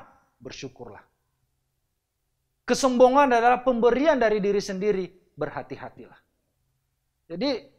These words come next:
ini, ini penting banget, saudara-saudara. Seseorang yang mau menjadi rendah hati adalah mereka yang menyadari asal-usul dirinya dan pengenalan diri yang sejati akan membawa manusia kepada sikap yang memuliakan Allah.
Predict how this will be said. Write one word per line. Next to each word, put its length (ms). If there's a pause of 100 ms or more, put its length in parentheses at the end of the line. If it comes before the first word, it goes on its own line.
(420)
ini, 260
ini 60
penting 400
banget, 320
saudara-saudara. 560 (640)
Seseorang 480
yang 100
mau 120
menjadi 480
rendah 160
hati 260
adalah 300
mereka 340
yang 140
menyadari 580
asal-usul 640
dirinya 640 (640)
dan 240
pengenalan 500
diri 300
yang 80
sejati 420
akan 340
membawa 280
manusia 400
kepada 320
sikap 400
yang 80
memuliakan 640
Allah. 420